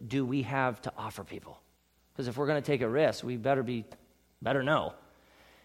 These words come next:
Jesus gives his disciples the authority of the gospel. Our message is good news. In fact, our message is the best news.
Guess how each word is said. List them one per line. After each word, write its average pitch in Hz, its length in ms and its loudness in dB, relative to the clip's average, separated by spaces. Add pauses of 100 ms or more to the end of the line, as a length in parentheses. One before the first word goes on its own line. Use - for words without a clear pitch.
(100)
Jesus 147 500 4
gives 151 460 10
his 131 180 2
disciples 120 600 2
the 110 120 -2
authority 123 840 0
of 101 260 -8
the 120 180 -12
gospel. - 540 -10 (1120)
Our 131 160 6
message 131 460 2
is 110 140 -2
good 120 200 0
news. 120 220 -4
In 110 60 -2
fact, 127 260 0
our 135 100 2
message 127 320 -2
is 110 160 -2
the 104 100 -4
best 123 360 0
news. 113 280 -2